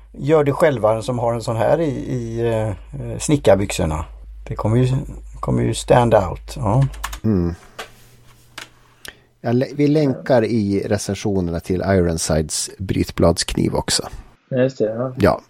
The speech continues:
Speaker 2: som man kan
Speaker 3: Det
Speaker 2: ha hemma.
Speaker 3: blev vi den här public service-podden igen.
Speaker 2: <laughs> Ja,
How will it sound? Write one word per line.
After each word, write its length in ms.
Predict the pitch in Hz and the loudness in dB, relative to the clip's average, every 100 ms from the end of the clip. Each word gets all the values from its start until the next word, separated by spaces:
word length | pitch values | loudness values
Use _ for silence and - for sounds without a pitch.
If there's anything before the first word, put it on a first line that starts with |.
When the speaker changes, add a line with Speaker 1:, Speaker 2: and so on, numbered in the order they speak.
| - | -14
Speaker 2:
som 200 | - 107 | -2 0
man 120 | 92 | 0
kan 140 | - - | 0 2
Speaker 3:
Det 60 | 131 | 2
Speaker 2:
ha 80 | - | 2
hemma. 160 | 147 | -4
Speaker 3:
blev 200 | 143 139 | 2 2
vi 100 | 120 | 4
den 140 | 131 127 | -2 0
här 120 | 120 - | -4 -2
public 320 | 123 127 - | -2 -2 2
service-podden 680 | 131 110 - 120 110 120 | 2 2 -2 -2 0 0
igen. 160 | 131 123 - | 0 -2 -2
Speaker 2:
<laughs> 40 | 679 622 605 - - - | -2 -8 -12 0 0 2
Ja, 260 | 110 87 | 0 0